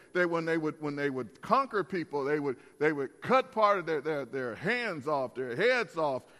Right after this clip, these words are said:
You know, they would completely decimate the land, uh, you know, as they, uh, when they, whatever they would destroy, uh, their enemies. But yet Nahum had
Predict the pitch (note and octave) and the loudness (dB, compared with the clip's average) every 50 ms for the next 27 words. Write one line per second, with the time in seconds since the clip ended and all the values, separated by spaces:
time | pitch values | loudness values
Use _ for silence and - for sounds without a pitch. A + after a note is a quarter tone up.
0 | - - C#3 D#3+ E3 D#3 D3 D3 C#3 C3 C#3+ D3+ D3+ C#3+ C#3 B2+ - C#3+ C3+ C3 | -16 -8 -6 -4 -2 0 0 0 0 2 2 2 2 2 0 -2 -2 -4 -4 -4
1 | - G3+ B3+ C4 B3 - G3+ E3+ C#3 A2+ G2 - G3+ B3+ C4 B3 A#3 G3+ F#3+ F#3 | -2 -2 -2 -2 0 0 0 0 0 0 -4 -2 0 0 0 0 -2 -6 -4 -2
2 | F3+ F3 D#3+ - D3+ D#3 D3+ D3+ F3+ A#3 A#3 A3 F3+ D3 B2+ - - - - - | -2 -2 -2 -2 -4 -4 -2 0 0 0 0 0 -2 -2 -4 -8 -16 -20 -12 -2
3 | - D#3+ E3 D#3+ D3 - E3 F3 F3 E3 D#3 D3+ C#3+ C3+ - - D#3 D#3 D3+ D3 | 4 6 6 6 6 4 0 -4 -4 -2 0 0 0 -2 0 0 2 2 2 0
4 | C3+ - - C3 B2 - - C#3 C3+ C#3 C#3 C#3+ D3 D3+ D3+ E3+ F#3+ G3 F3+ E3+ | -2 -4 -4 -6 -6 -6 -6 -6 -6 -6 -4 -4 -4 -2 -2 0 2 2 2 2
5 | E3+ D#3+ D#3+ E3 D#3 D3+ C#3 B2 - - - _ - - C#3 B2 - - - - | 0 -2 -2 -2 -2 -2 -6 -6 -8 -12 -20 _ -6 -2 -2 -2 -4 -6 -6 -2
6 | F3+ G#3 G#3 F#3 D#3+ C#3 B2+ C3 - - C#3 C3 B2+ A#2 A#2 C#3 D#3 D#3 D3 - | 0 0 2 2 2 2 0 -2 -2 -2 0 0 0 -2 -2 0 0 0 0 0
7 | E3+ F3 F#3 F3 C#3+ A2+ G2 F2+ E2+ - - - - _ _ _ _ _ _ _ | -2 -4 -4 -4 -8 -8 -10 -12 -16 -20 -20 -20 -20 _ _ _ _ _ _ _
8 | _ _ _ _ _ _ _ _ _ _ _ _ _ _ _ _ _ _ - B2+ | _ _ _ _ _ _ _ _ _ _ _ _ _ _ _ _ _ _ -4 -4
9 | C3 C3+ D3 E3+ E3+ D#3+ C#3 C#3 D3 F#3 G#3+ G#3+ F#3+ D#3+ E3 C#3 B2 A2+ G#2+ G#2 | -4 -2 0 0 0 0 -2 -2 -2 0 0 0 0 0 -2 -4 -6 -8 -10 -10
10 | G#2+ C#3+ C#3+ B2+ A2+ | -6 -4 -4 -4 -4